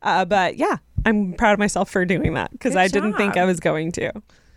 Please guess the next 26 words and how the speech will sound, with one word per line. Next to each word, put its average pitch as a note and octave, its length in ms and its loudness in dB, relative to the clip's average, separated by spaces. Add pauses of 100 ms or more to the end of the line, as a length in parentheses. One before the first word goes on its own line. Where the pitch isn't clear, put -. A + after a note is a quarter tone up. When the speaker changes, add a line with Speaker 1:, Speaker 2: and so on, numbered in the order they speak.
(160)
Speaker 2:
Nice. A3+ 440 -6
Speaker 1:
That's G3 260 0
the A3 180 2
only E3+ 140 0
update - 320 -4
I - 100 -2
have. G#3+ 360 -2
<laughs> G#4+ 60 -2
Speaker 2:
Nice. G#3 320 -2
That's F4 160 -2
a A#3 40 -10
great A3+ 180 0
update. F3+ 440 -4 (400)
Um, G3+ 640 -2 (460)
my A3+ 240 0
birthday's C4 600 -2
tomorrow. F3+ 640 0
Speaker 1:
Her C4 160 0
birthday's A3 600 0
tomorrow. F#3 800 0 (280)
Speaker 2:
Which - 220 -18
is G#4 120 -16
so C#5 180 -8
exciting. E5 260 -6
Speaker 1:
She's A#3+ 220 2
turning A3+ 840 -2